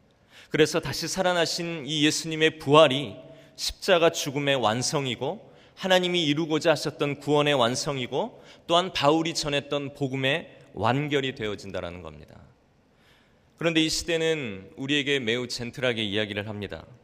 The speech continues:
"그래, 내가 백 번 양보해서 예수라는 사람이 살았을 때 참 훌륭했다라는 것 인정한다. 그리고 그가 십자가에서 죽은 것까지도 내가 동의한다." 하고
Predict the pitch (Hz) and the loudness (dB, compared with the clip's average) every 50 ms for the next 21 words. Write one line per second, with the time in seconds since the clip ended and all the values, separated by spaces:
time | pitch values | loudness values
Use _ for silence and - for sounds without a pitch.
0 | _ _ _ _ - 131 135 135 123 110 98 - - - - - - - _ _ | _ _ _ _ -4 0 2 2 2 0 -2 -6 -12 -20 -20 -20 -20 -20 _ _
1 | _ _ _ _ _ _ - 123 131 131 151 123 123 - 165 160 156 147 117 107 | _ _ _ _ _ _ -2 0 0 0 0 -2 -2 0 -2 0 2 0 0 0
2 | 113 110 110 113 104 90 82 - - 110 - - - - - _ _ _ _ _ | 0 -4 -4 -4 -4 -4 -6 -6 -8 -8 -10 -10 -14 -20 -20 _ _ _ _ _
3 | - 101 113 139 147 143 - 156 151 147 143 143 143 143 - 156 139 135 135 139 | -4 0 0 2 2 0 0 2 2 2 2 2 -2 -2 -2 0 0 0 0 -2
4 | 147 165 185 202 - - - - _ _ _ - - - 165 156 151 - - 156 | -6 -8 -10 -12 -18 -20 -20 -20 _ _ _ -14 -6 -4 -2 -2 -2 -4 -6 -10
5 | 143 - - 147 147 - - - - 208 208 202 196 - 226 208 208 202 185 170 | -8 -6 -4 -4 -4 -4 -6 -8 -6 -8 -8 -10 -10 -10 -10 -8 -6 -6 -6 -6
6 | - - 160 143 135 127 123 113 117 120 101 104 107 117 107 120 113 110 92 85 | -4 -2 0 0 0 -2 -2 -2 -2 -2 -2 -4 -6 -6 -4 -4 -4 -6 -6 -8
7 | 80 80 80 - - - _ _ _ _ _ _ _ _ _ _ - - _ - | -10 -12 -14 -14 -18 -20 _ _ _ _ _ _ _ _ _ _ -20 -12 _ -2
8 | 160 160 160 170 165 165 151 139 165 175 180 185 - - - - - 214 208 180 | 0 2 2 2 0 0 2 4 4 4 4 2 0 -4 -6 0 2 4 4 6
9 | 196 180 175 165 - 190 170 - - - 156 185 214 226 214 220 214 220 - 175 | 6 6 6 4 2 -2 -2 -2 -4 -4 0 0 2 4 4 4 4 4 2 0
10 | 160 - 151 135 165 151 127 110 113 120 - - 127 131 127 123 110 90 85 82 | 0 -2 -4 -6 -4 -4 -2 0 -2 -2 -2 -2 -4 -4 -4 -4 -6 -6 -8 -10
11 | 82 87 90 - _ _ _ _ _ _ _ _ _ _ _ _ - 160 147 147 | -12 -12 -14 -18 _ _ _ _ _ _ _ _ _ _ _ _ -4 -4 -2 0
12 | 175 214 269 - - - - - | -2 -2 -4 -8 -16 -20 -20 -20